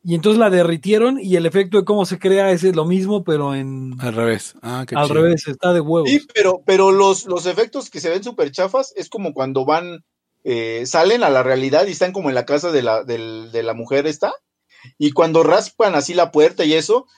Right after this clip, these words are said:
Speaker 3: se ven como las figuritas de ahora cuando animan el ladrido de un perro. O sea, así como chispitas de colores y
Speaker 1: Ah, bueno, eso sí, sí, sí.
Speaker 2: Bueno,
Speaker 1: ¿En
Speaker 2: ya
Speaker 1: qué
Speaker 2: nos
Speaker 1: ter-,
Speaker 2: vamos,
Speaker 1: en
Speaker 2: ¿no? Porque llevamos hora y media transmitiendo.
Speaker 1: Ah, ya.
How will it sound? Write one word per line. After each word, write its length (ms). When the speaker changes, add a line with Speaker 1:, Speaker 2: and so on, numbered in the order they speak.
Speaker 3:
se 220
ven 180
como 300
las 180
figuritas 680
de 100
ahora 260
cuando 260
animan 400
el 140
ladrido 340
de 60
un 160
perro. 320
O 100
sea, 120
así 120
como 200
chispitas 440
de 80
colores 640
y 180
Speaker 1:
Ah, 100
bueno, 240
eso 140
sí, 200
sí, 140
sí. 160
Speaker 2:
Bueno, 340
Speaker 1:
¿En 80
Speaker 2:
ya 100
Speaker 1:
qué 60
Speaker 2:
nos 80
Speaker 1:
ter-, 60
Speaker 2:
vamos, 260
Speaker 1:
en 80
Speaker 2:
¿no? 100
Porque 200
llevamos 340
hora 240
y 40
media 280
transmitiendo. 640
Speaker 1:
Ah, 80
ya. 180